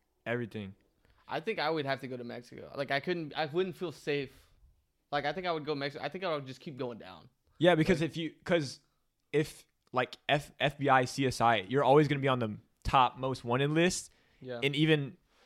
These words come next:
Speaker 1: just, like, perusing around America, you're always gonna be there. But
Speaker 2: Or you
Speaker 1: Mexico, you could be there
Speaker 2: I feel
Speaker 1: too.
Speaker 2: like I would go somewhere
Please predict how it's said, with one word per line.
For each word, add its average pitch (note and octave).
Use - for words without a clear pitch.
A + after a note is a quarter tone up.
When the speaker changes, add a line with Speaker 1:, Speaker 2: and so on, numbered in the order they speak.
Speaker 1:
just, -
like, A#2
perusing D#3
around C3+
America, B2+
you're A#2
always C3+
gonna B2+
be A2
there. G2+
But G2
Speaker 2:
Or D3+
you D#3+
Speaker 1:
Mexico, B2+
you G#2+
could A2
be G#2
there G2+
Speaker 2:
I E3+
feel C4
Speaker 1:
too. A#3+
Speaker 2:
like E3+
I D3
would D#3+
go D3+
somewhere C#3+